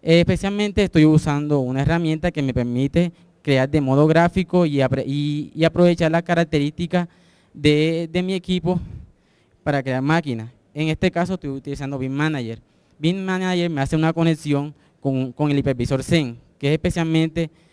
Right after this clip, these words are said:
el que estoy usando para la creación de máquinas virtuales y es el que está corriendo en modo nativo desde la máquina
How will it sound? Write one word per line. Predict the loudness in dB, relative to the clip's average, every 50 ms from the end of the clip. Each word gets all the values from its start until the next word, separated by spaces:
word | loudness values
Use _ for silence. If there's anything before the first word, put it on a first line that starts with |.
| _ _ _
el | -6 -4 -2
que | -2
estoy | -2 0 2 2
usando | 4 2 2 0 -2 -2 -2 -2 0
para | 0 0
la | -2 -2
creación | -4 -4 -6 -6 -6 -6 -6
de | -4
máquinas | -4 -4 -4 -4 -4 0 0
virtuales | 0 0 2 4 4 6 6 6 4 0 -4 -8 -16 _ _ _ _ _ _ _ _ _ -2
y | 2 2
es | 4 4
el | 2 0
que | -2 -6
está | -6 -2 -2 -2 0 0 -2 -6 -8 -8 -2
corriendo | 0 0 0 2 0 0 0 0 0 0 -2 -2 -2 -6 -12 -20 _ _ _
en | -10 -8 -8 -6
modo | -6 -4 -2 0 2 2
nativo | 0 0 -2 -2 -2 -2 -2 -4 -6 _ _ _ _ _ -8
desde | -4 -2 -2 -2 -2
la | -2 -4
máquina | -4 -4 -6 -6 -4 -2 -2 -2 -2 -4 -6 -10 -12